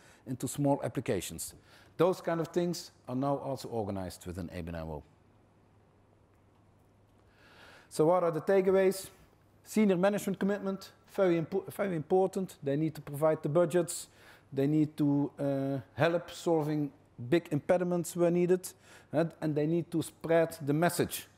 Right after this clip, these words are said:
towards all the teams. So it's very important that they take the podium and they, they, they stimulate, uh, the, the teams,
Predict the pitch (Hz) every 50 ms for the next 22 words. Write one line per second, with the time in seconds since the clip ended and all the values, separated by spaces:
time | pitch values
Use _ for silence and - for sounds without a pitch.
0 | _ - 123 127 139 139 135 - - 151 143 139 131 - - 127 98 90 80 -
1 | - - - - 120 120 113 - - - - 190 185 170 170 165 160 - 160 -
2 | - 180 175 180 180 180 - 185 165 - - - - - - - _ - 135 127
3 | - 143 131 - - 175 160 147 - 147 - 185 180 180 175 170 175 180 175 180
4 | 175 - - - - _ _ _ _ 143 139 135 139 135 135 135 - - _ _
5 | _ _ 120 123 127 135 131 127 123 127 127 123 - - - 196 190 180 180 170
6 | 170 170 170 175 170 - - - _ _ - 160 185 180 160 147 135 123 127 -
7 | - - 185 175 180 185 180 - - -